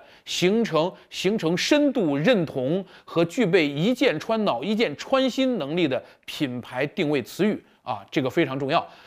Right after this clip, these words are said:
那么在最后呢，啊，我给大家留思考题啊，留两道思考题。第一个呢是，请你利用刚才我们讲到的V A L S维度去来重新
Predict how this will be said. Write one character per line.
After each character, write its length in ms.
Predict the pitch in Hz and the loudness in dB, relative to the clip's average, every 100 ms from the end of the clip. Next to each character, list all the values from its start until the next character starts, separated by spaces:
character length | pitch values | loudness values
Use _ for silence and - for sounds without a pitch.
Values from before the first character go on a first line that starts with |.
| - - | -12 0
那 80 | |
么 160 | 220 208 | 4 6
在 160 | 190 214 | 6 4
最 180 | - | 4
后 220 | 269 320 233 | 4 6 6
呢， 160 | 151 - - | 4 0 -16
啊， 240 | - 147 135 | 0 2 2
我 80 | 190 | 2
给 60 | |
大 180 | 170 196 | 2 2
家 280 | 175 180 180 - | 4 4 2 -2
留 320 | 147 151 208 - | 0 4 2 0
思 200 | - - | -12 -4
考 180 | 233 139 | 0 0
题 240 | 120 131 135 - | -2 -10 -10 -2
啊， 200 | 151 117 | 0 0
留 100 | 180 | 0
两 180 | 208 156 | -2 2
道 160 | - | 2
思 120 | - 180 | 2 -4
考 200 | 143 110 | -6 -10
题。 260 | - 113 _ _ - | -14 -18 _ _ 4
第 120 | 196 | 4
一 80 | 285 | 6
个 100 | 247 | 6
呢 200 | 175 147 | 4 2
是， 320 | - 180 139 - _ _ _ _ - | -2 0 0 -2 _ _ _ _ -14
请 400 | - - 226 302 | -6 0 2 2
你 180 | 175 143 | 0 2
利 240 | 214 214 | 2 4
用 240 | 233 147 - | 2 0 -4
刚 160 | - 208 | -2 0
才 120 | 196 | 2
我 40 | 175 | 0
们 120 | 185 | 0
讲 160 | 120 135 | 0 0
到 80 | |
的 100 | 143 127 | 0 0
V 360 | 170 254 262 - | 2 4 2 2
A 240 | 220 214 | 0 0
L 240 | 147 170 180 - | 0 2 2 0
S 260 | 131 175 | -4 -2
维 180 | 135 131 | 0 0
度 240 | 160 123 - _ _ _ | 0 -4 -6 _ _ _
去 300 | - - 208 | -10 0 2
来 280 | 143 127 147 | 4 4 2
重 580 | - - - 147 190 240 | -2 -12 -4 -2 0 -2
新 440 | - 240 240 247 | -2 2 2 2